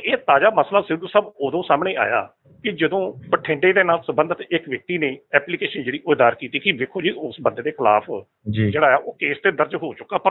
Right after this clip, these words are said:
Speaker 1: ਉਸ ਨੂੰ ਗ੍ਰਿਫਤਾਰ ਨਹੀਂ ਕੀਤਾ ਜਾ ਰਿਹਾ।
Speaker 2: ਜੀ।
Speaker 1: ਹਾਈ ਕੋਰਟ ਨੇ ਇਹਦੇ ਉੱਤੇ ਸਖਤ ਐਕਸ਼ਨ ਲੈਂਦਿਆਂ ਹੋਇਆਂ ਬਠਿੰਡੇ ਦੇ ਐਸ ਐਸ ਪੀ ਨੂੰ ਇਹ ਗੱਲ ਕਹੀ ਕਿ ਹਾਂ ਵੀ ਤੂੰ ਹਲਫਨਾਮਾ ਦੇ ਕੇ, ਐਫੀਡੇਵਿਟ ਦੇ ਕੇ ਇਹ ਦੱਸ ਕਿ ਤੇਰੇ ਜ਼ਿਲ੍ਹੇ 'ਚ ਕਿੰਨੇ ਅਜਿਹੇ ਕੇਸ ਜਿਹੜੇ ਆ ਉਹ ਦਰਜ ਨੇ।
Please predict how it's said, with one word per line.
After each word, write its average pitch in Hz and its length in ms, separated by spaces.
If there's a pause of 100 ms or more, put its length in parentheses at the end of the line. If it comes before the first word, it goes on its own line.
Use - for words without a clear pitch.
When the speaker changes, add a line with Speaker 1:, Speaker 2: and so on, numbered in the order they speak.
(120)
Speaker 1:
ਉਸ 165 160
ਨੂੰ 160 100
ਗ੍ਰਿਫਤਾਰ 117 380
ਨਹੀਂ 139 120
ਕੀਤਾ - 240
ਜਾ 101 180
ਰਿਹਾ। 104 160 (340)
Speaker 2:
ਜੀ। 110 60
Speaker 1:
ਹਾਈ 147 180
ਕੋਰਟ 220 260
ਨੇ 226 120
ਇਹਦੇ 180 220
ਉੱਤੇ 165 180
ਸਖਤ - 320
ਐਕਸ਼ਨ 165 260
ਲੈਂਦਿਆਂ 147 280
ਹੋਇਆਂ 143 200 (440)
ਬਠਿੰਡੇ 160 420
ਦੇ 220 80
ਐਸ 180 220
ਐਸ 156 60
ਪੀ 220 180
ਨੂੰ 190 180
ਇਹ 170 120
ਗੱਲ 160 180
ਕਹੀ 165 180
ਕਿ 143 180
ਹਾਂ 127 160
ਵੀ 185 80
ਤੂੰ 180 240 (340)
ਹਲਫਨਾਮਾ 170 580 (240)
ਦੇ 151 160
ਕੇ, 185 200
ਐਫੀਡੇਵਿਟ 185 480
ਦੇ 156 140
ਕੇ - 200
ਇਹ 180 120
ਦੱਸ 135 320 (380)
ਕਿ 208 100
ਤੇਰੇ 180 320
ਜ਼ਿਲ੍ਹੇ 175 240
'ਚ - 80
ਕਿੰਨੇ 196 420
ਅਜਿਹੇ 160 220
ਕੇਸ 135 240
ਜਿਹੜੇ 139 240
ਆ 143 80 (280)
ਉਹ 170 120
ਦਰਜ 117 300
ਨੇ। 98 120